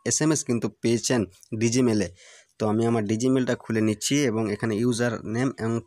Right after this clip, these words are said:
পাসওয়ার্ডটা দিয়ে দিচ্ছি। তো আমি আমার ডিজিমেল ওপেন করে নিয়েছি। এখানে কিন্তু আমি ইনবক্স চেক করব না, আমি আমার এখানে জাঙ্ক ফাইলটা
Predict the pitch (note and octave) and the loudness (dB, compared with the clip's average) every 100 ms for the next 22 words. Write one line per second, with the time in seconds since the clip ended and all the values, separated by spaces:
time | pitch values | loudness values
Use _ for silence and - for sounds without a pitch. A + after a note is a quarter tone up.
0 | _ - A2 A2+ A#2 G#2 A#2+ A2 A2 G#2+ | _ -4 -2 0 -2 -2 -2 0 -2 -2
1 | - - G2 - - - _ _ _ - | -4 -4 -4 -4 -12 -14 _ _ _ -4
2 | C3+ - A2+ C3 C#3 C3+ A#2 A2 A#2 B2+ | -2 0 2 2 4 2 0 -2 0 2
3 | B2+ B2+ - A#2+ - B2+ B2 B2+ B2+ B2 | 2 0 -2 -4 -2 -2 0 0 0 0
4 | C#3 A#2 B2 B2 A#2+ B2 A#2+ A#2+ A#2+ A#2 | -2 -2 -2 -4 -4 -4 -2 0 0 -2
5 | A#2 A#2+ B2 B2+ - B2 - A#2 A#2+ B2 | -2 -2 -2 -4 -6 -6 -4 -4 -2 0
6 | A#2+ A#2 A#2 A2+ B2 A#2 G2+ G#2+ A2 A#2+ | 0 -2 -2 -4 -6 -6 -4 -4 -4 -4
7 | B2 A#2+ A2 | -4 -6 -6